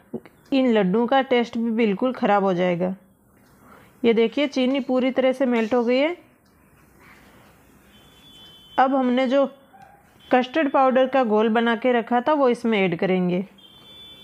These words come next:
एक बार हम इस घोल को चला लेंगे, क्योंकि कस्टर्ड पाउडर नीचे बैठ जाता है, तो हम इसे मिक्स कर लेंगे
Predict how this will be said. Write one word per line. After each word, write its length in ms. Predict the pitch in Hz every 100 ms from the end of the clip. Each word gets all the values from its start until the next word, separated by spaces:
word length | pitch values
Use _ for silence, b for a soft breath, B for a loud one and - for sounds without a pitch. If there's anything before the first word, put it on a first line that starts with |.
| - - - - B B B B B B - 254
एक 220 | 233 233
बार 140 | 277
हम 140 | 285 285
इस 140 | 254
घोल 280 | 214 233 226
को 120 | 262
चला 260 | 254 226 226
लेंगे, 360 | 247 247 269 262
क्योंकि 300 | 254 240 254
कस्टर्ड 360 | 233 240 226
पाउडर 300 | 240 233 240
नीचे 320 | 233 214 240
बैठ 360 | 233 220 220 214
जाता 260 | 240 233 262
है, 80 |
तो 80 | 262
हम 160 | 254 247
इसे 220 | 233 277
मिक्स 260 | 254 - -
कर 160 | 214
लेंगे 380 | 196 190 180 190